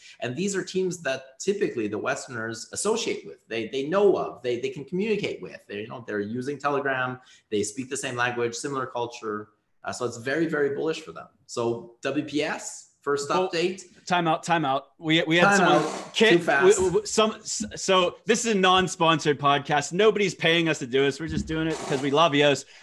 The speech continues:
Speaker 2: But Cam Moshi in the live chat just paid five bucks, so I will call out his, uh,
Speaker 1: That's
Speaker 2: paid,
Speaker 1: awesome.
Speaker 2: paid message here. Thank you, Cam. Uh, he said, "Update, elliptic curve cryptography implementation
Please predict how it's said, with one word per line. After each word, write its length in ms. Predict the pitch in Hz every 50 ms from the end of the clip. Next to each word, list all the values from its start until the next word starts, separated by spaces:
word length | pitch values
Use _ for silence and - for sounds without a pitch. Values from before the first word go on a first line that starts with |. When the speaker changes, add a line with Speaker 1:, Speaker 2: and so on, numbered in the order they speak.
| - _ -
Speaker 2:
But 300 | 214 214 196 190 - - -
Cam 320 | - - 226 233 226 214
Moshi 380 | 208 240 240 226 - - 220 208
in 60 | 196
the 80 | 190 180
live 280 | 190 190 185 180 170
chat 260 | - - 180 156 147 -
just 180 | 170 151 -
paid 180 | - 170 160 156
five 280 | - 175 165 156 139 -
bucks, 240 | 151 147 143 - -
so 80 | 160
I 80 | 170 170
will 140 | 170 147 -
call 260 | - - 170 160 156
out 160 | 156 156 147
his, 300 | 147 151 143 131 123 - _ _ _ _ _ _ _ _
uh, 240 | - 139 139 139 135
Speaker 1:
That's 140 | 131 123 -
Speaker 2:
paid, 260 | - 165 160 156 156
Speaker 1:
awesome. 300 | 143 143 104 - 175 -
Speaker 2:
paid 240 | - 175 165 165 147
message 280 | 151 151 143 - 143 -
here. 120 | 165 147
Thank 300 | 143 - 175 175 175 156
you, 80 | 170 143
Cam. 420 | - 170 156 156 156 151 151 143 - _ _ - _ _ _
Uh, 140 | 147 147 151
he 140 | 151 143 139
said, 180 | - 160 156
"Update, 460 | 180 180 165 - - 190 180 196 196 180
elliptic 500 | 160 165 190 196 - - 208 - - _ -
curve 300 | - 190 185 180 151 -
cryptography 720 | - - 151 - - - 175 180 175 165 180 160 - 170 160
implementation 880 | 156 139 147 139 139 127 135 170 180 175 170 165 - 180 175 165 165